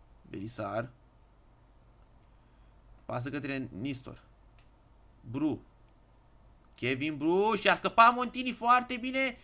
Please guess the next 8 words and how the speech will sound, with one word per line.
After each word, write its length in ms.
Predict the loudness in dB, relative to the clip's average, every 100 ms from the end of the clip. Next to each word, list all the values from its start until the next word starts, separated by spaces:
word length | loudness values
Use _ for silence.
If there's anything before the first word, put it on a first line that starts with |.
| -18
Montini, 920 | -4 0 0 0 2 2 0 -2 -4 -2
Montini, 1080 | 4 6 6 8 8 8 6 4 4 0 -2
cinci 540 | 4 6 6 2 0
la 240 | 6 6
zero, 440 | 6 2 2 4 4
marchează 560 | 2 2 4 4 4
Mattia 400 | 2 4 4 2
Montini. 540 | -2 -4 -4 -2 -2